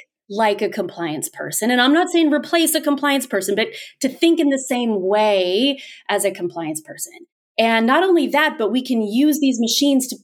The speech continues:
pull together billions of data points that a human can't keep in their head. And the machine can consume all of those data points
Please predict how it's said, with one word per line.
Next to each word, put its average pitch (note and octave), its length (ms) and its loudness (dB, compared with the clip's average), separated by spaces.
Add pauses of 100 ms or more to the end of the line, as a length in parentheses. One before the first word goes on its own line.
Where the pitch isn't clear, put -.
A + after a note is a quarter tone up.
(100)
pull D4+ 180 0
together A#3 720 0 (380)
billions E4+ 500 4
of G#3 120 -4
data B3+ 280 0
points - 560 -6
that C4 160 0
a A#3 40 0
human D4 500 2
can't C4 320 -2
keep - 420 -2
in A3 120 0
their G3 160 2
head. G3 300 -2
And G#3+ 180 2
the A3+ 60 4
machine D4 540 2
can A#3+ 400 -4 (280)
consume C#4 720 2
all G#3+ 280 0
of G3+ 100 -2
those F#3 260 -2
data E3 260 -6
points A3+ 520 0